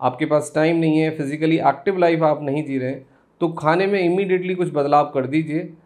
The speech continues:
आप जैसे एग है, आपका मटन है, आपका हैवी फूड है, हैवी फूड से मतलब है कि बहुत ज़्यादा घी खाना, बहुत ज़्यादा चीनी और चीनी से बनी चीज़ें खाना,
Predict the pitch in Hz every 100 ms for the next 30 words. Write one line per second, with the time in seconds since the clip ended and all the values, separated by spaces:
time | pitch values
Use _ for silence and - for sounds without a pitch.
0 | _ _ - 139 - 147 143 156 143 151
1 | 170 156 160 165 139 - 135 127 143 170
2 | 175 156 147 147 147 - _ _ - 127
3 | 131 143 139 156 180 180 165 165 165 151
4 | 165 165 170 165 156 151 156 156 165 151
5 | 127 143 151 143 131 131 170 156 151 151
6 | 151 - _ _ _ 131 127 143 165 175
7 | 165 156 156 180 185 165 135 143 139 151
8 | 156 156 139 139 170 165 160 165 147 143
9 | 151 -